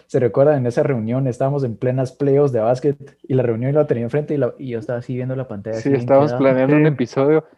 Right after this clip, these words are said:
Speaker 2: y Marito estaba viendo así para arriba la, el partido y nosotros, bueno.
Speaker 1: Pa-, para mí, para mí básquet es como, como el despeje de todo, ya sabes.
Speaker 2: Te
Speaker 1: Entonces,
Speaker 2: entiendo.
Speaker 1: eh, ese despeje uno siempre lo necesita,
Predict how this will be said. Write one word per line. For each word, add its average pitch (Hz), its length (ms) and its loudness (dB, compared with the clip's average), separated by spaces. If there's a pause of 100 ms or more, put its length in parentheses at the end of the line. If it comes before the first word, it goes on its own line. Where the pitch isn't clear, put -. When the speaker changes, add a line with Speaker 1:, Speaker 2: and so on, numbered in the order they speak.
Speaker 2:
y 135 80 -4
Marito 110 300 -8
estaba 120 240 -8
viendo 117 180 -8
así 120 120 -6
para 117 220 -2
arriba 117 340 -2
la, 110 280 -2
el 127 140 -6
partido 117 380 -6
y 110 120 -10
nosotros, 110 420 -16 (180)
bueno. 113 340 -10 (680)
Speaker 1:
Pa-, 123 240 0
para 123 240 2
mí, 139 260 -4 (120)
para 135 220 2
mí 127 160 -4
básquet 143 340 -2
es 139 120 -6
como, 120 440 -8 (840)
como 110 200 -8
el 104 80 -6
despeje 123 440 -6
de 123 80 -2
todo, 131 260 0
ya 117 120 0
sabes. 143 340 -8 (540)
Speaker 2:
Te 117 80 -12
Speaker 1:
Entonces, 147 580 -2 (720)
Speaker 2:
entiendo. 123 180 -2
Speaker 1:
eh, 117 220 2
ese 127 140 -2
despeje 123 400 -2
uno 135 240 -2
siempre 143 340 -2
lo 139 100 -2
necesita, 120 800 -6